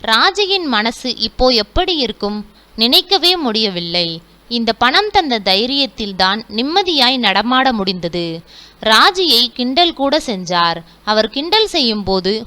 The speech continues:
"போப்பா, முகம் முழுதும் பூரிப்பும் வெட்கமுமாய்" சொல்லும் மகளை பார்க்கையில் மனம் முழுதும் வாஞ்சையில் நிறையும். நிறைந்து போன இதயம் கனிவுடன்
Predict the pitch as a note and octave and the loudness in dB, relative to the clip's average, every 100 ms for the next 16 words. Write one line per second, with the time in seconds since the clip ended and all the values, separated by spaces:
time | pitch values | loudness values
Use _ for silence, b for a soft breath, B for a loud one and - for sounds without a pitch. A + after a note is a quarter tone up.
0 | - B3+ D#4 - A3 E3 B B - A3+ | 0 4 4 4 2 2 B B -6 -2
1 | - G#4+ G#4+ D4+ B3+ G#3+ A#3+ A#3 C4+ F#4+ | 4 4 6 4 4 2 -2 -2 2 6
2 | G4+ - A#3+ B3 G3+ G#3 - G4+ F#4+ E4 | 4 2 -2 -2 -4 -6 -2 0 2 2
3 | B3+ C4 C4 A#3+ G#3 G3+ G#3+ G3+ G3+ C#4 | 0 -2 -2 -2 -2 -2 -2 -2 -2 0
4 | C#4+ C4+ G#3+ G3+ A3 - F#3+ G3+ A#3 B | 0 0 0 0 -2 -8 -6 -6 -8 B
5 | B B B A3 C#4+ A#4 A4 D#4 A3+ G3+ | B B B 0 4 4 4 2 2 0
6 | A3+ G3+ G3+ C#4 E4+ E4 D#4 C4+ G3+ F3 | -2 2 2 2 2 0 2 0 -2 -2
7 | E3+ E3+ E3 E3 B B A3 B3 G4 A4 | -4 -6 -8 -12 B B -2 2 4 4
8 | A#4 F4+ B3+ A3 G3 G3+ G#3+ G#3 A3 G#3+ | 0 0 0 0 -4 -4 -4 -4 -6 -6
9 | G#3+ E4+ E4 A3 A3 | -4 -2 -2 0 -2